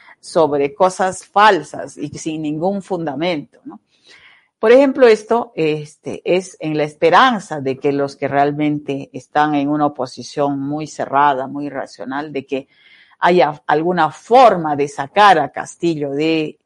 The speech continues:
el gobierno, difunden este tipo de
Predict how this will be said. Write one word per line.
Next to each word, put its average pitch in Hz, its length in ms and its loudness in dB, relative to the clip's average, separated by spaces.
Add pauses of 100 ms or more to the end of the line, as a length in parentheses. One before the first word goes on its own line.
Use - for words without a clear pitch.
(280)
el 165 200 0
gobierno, 160 640 2 (340)
difunden 165 800 -2
este 143 320 -8
tipo 151 460 -6
de 147 380 -6